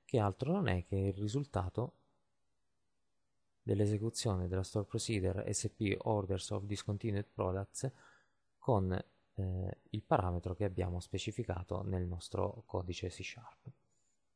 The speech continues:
Benissimo, questa demo conclude il nostro, eh,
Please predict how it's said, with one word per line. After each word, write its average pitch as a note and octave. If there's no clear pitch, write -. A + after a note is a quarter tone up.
Benissimo, G2
questa C3+
demo C#3
conclude G2+
il G2+
nostro, G2
eh, F#2+